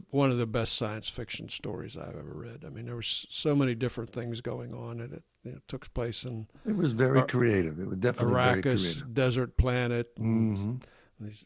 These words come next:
Speaker 1: sandworms as big as a block long, and this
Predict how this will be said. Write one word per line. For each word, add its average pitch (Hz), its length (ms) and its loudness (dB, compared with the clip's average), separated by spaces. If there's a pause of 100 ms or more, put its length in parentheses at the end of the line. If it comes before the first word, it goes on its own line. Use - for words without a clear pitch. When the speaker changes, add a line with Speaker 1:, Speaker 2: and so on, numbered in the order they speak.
(100)
Speaker 1:
sandworms 120 1040 0
as 113 80 -10
big 117 220 -2
as 113 180 -2
a 117 80 -10
block 120 380 0
long, 120 580 0
and 101 400 -8
this - 340 -12